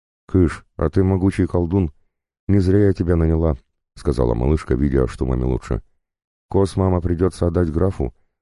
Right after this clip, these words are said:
иначе он не соглашался лечить». «А вы хозяйственный», — усмехнулась женщина, думаю, поняв все.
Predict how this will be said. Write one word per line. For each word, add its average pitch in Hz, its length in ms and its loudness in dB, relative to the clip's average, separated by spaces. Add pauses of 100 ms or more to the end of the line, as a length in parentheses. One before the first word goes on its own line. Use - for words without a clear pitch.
(100)
иначе 90 360 0
он 90 100 2
не 87 60 2
соглашался 80 640 -2
лечить». 71 360 -4 (600)
«А 69 100 0
вы 71 120 2
хозяйственный», — 80 840 0 (320)
усмехнулась 62 600 -4
женщина, 71 580 -4 (180)
думаю, 65 320 0
поняв 67 340 -2
все. - 300 -6